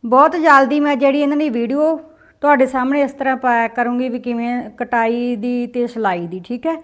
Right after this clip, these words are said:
ਤੇ ਅੱਜ ਜਿਹੜਾ ਮੈਂ ਇਹ ਲਹਿੰਗੇ ਦੀ ਵੀਡੀਓ ਪਾ ਰਹੀ, ਕਲੀਆਂ ਵਾਲਾ ਲਹਿੰਗਾ ਇਹ। ਦੇਖੋ ਇਸ ਤਰ੍ਹਾਂ ਨਾਲ ਇਹਦੇ ਕਮੀਜ਼ ਬਣਿਆ ਹੋਇਆ ਹੈ।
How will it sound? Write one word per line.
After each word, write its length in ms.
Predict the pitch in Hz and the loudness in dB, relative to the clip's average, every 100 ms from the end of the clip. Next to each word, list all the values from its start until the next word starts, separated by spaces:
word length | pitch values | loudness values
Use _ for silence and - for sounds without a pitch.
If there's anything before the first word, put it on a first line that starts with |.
| - _ _ _ _ _ _ _ _ _ _ _ _ | -16 _ _ _ _ _ _ _ _ _ _ _ _
ਤੇ 120 | 277 269 | 0 0
ਅੱਜ 140 | 226 | 2
ਜਿਹੜਾ 300 | 226 269 277 | 0 2 2
ਮੈਂ 240 | 269 262 | 2 -2
ਇਹ 140 | 254 262 | -2 -2
ਲਹਿੰਗੇ 360 | 233 220 254 | -4 -4 -4
ਦੀ 120 | 277 262 | -2 -4
ਵੀਡੀਓ 340 | 254 262 294 - _ _ 247 | -4 -4 -6 -10 _ _ 0
ਪਾ 180 | 240 220 | 2 2
ਰਹੀ, 200 | 247 277 | 2 -2
ਕਲੀਆਂ 400 | 277 262 254 254 | 0 0 0 0
ਵਾਲਾ 220 | 247 240 | 0 2
ਲਹਿੰਗਾ 400 | 226 190 202 285 | -2 -4 -2 0
ਇਹ। 220 | 285 311 302 - _ _ _ | 0 -4 -6 -18 _ _ _
ਦੇਖੋ 240 | 254 254 269 | -4 0 0
ਇਸ 140 | 254 | 0
ਤਰ੍ਹਾਂ 240 | - 254 | -4 -4
ਨਾਲ 320 | 262 240 214 233 | -2 0 0 0
ਇਹਦੇ 160 | 277 | -2
ਕਮੀਜ਼ 400 | 294 240 202 202 | -4 -6 -4 -6
ਬਣਿਆ 320 | 226 277 285 | -6 -4 -2
ਹੋਇਆ 260 | 294 294 | -2 -2
ਹੈ। 80 | 285 | -2